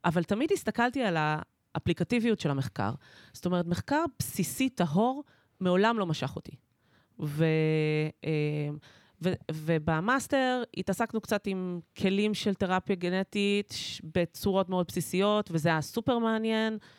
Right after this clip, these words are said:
ואז הלכתי להדסה לעשות דוקטורט במכון לתרפיה גנטית, ואמרתי, "אני יושבת בבית חולים, ושם אני בטוח אעשה מחקר שלפחות אני אראה איך הוא קשור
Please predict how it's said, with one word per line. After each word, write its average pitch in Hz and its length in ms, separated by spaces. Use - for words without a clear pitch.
ואז 185 220
הלכתי 190 340
להדסה 170 500
לעשות 165 300
דוקטורט 165 420
במכון 156 520
לתרפיה 143 460
גנטית, 131 400
ואמרתי, 180 520
"אני 147 120
יושבת 240 340
בבית 214 240
חולים, 190 500
ושם 208 420
אני 208 240
בטוח 220 360
אעשה 214 300
מחקר 214 520
שלפחות 165 720
אני 254 240
אראה 294 540
איך 247 160
הוא 320 120
קשור 285 720